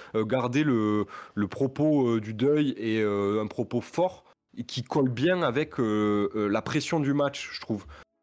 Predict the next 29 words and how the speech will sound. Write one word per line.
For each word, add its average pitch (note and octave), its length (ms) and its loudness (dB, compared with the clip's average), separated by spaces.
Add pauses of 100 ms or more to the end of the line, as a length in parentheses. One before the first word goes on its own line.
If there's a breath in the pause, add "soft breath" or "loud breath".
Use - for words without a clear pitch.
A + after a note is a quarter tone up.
Euh, F2+ 680 0
là C#3 140 2
où D3 120 0
dans, B2 280 0
euh, G#2+ 120 2
le, G#2+ 240 0
l'œuvre, A2+ 380 0
dans G#2 100 -2
le G#2 80 -2
manga, G#2 380 -2 (340 loud breath)
euh, E2+ 640 -2 (320)
c'est - 140 -4
vrai D3 180 0
qu'il G2+ 260 -2
y G2+ 80 0
a G2 60 0
une G2+ 440 -2
note C3 300 -2
de G2 140 -2
co-, G#2+ 340 -4
de G2+ 220 0
comique C3 580 -4 (440 soft breath)
qui - 200 -2
est - 120 -4
très, D#3 220 -6
très - 180 -6
présente B2+ 380 -4
quand G#2 140 -2
même, G2 240 -4